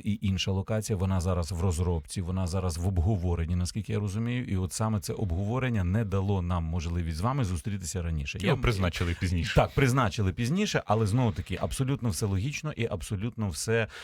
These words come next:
Speaker 1: м, структуровано. От, е, що я би хотів відмітити. Я маю на увазі облаштування місця пам'яті на площі Шевченка.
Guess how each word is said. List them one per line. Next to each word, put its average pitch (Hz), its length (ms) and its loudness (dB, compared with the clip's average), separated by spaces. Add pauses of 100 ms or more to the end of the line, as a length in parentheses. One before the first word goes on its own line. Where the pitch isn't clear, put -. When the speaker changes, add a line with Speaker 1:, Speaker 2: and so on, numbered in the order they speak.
(240)
Speaker 1:
м, 98 400 4 (100)
структуровано. 98 920 0
От, - 500 -8
е, 85 840 0
що 98 260 0
я 85 120 2
би 82 80 0
хотів 90 280 -4
відмітити. 82 480 -4 (460)
Я 123 140 4
маю 143 180 2
на 127 80 2
увазі 120 500 2
облаштування 107 720 0
місця 104 320 0
пам'яті 120 480 -2
на 92 240 2
площі 87 680 0
Шевченка. - 600 -2